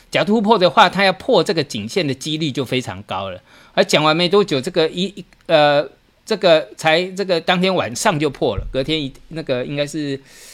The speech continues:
这个，当天这个是应该是在，啊，晚上的时间吧，哦，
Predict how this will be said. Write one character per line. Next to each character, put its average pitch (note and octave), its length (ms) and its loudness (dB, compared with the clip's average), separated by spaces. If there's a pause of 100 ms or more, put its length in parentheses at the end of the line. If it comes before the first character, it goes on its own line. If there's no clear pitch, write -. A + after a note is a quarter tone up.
(180)
这 D#3 100 -8
个， A#2+ 640 -4
当 E3 220 -4
天 E3+ 100 -8
这 F3 80 -8
个 D3+ 140 -4
是 - 120 -8
应 D#3+ 120 -4
该 D#3 120 2
是 D3+ 160 -10
在， D3 360 4 (140)
啊， B2 140 -4
晚 A2 220 -6
上 F3+ 220 2
的 B2 80 -2
时 A2 180 -8
间 A#2 220 -4
吧， F#2 180 -10 (380)
哦， A#2 260 -2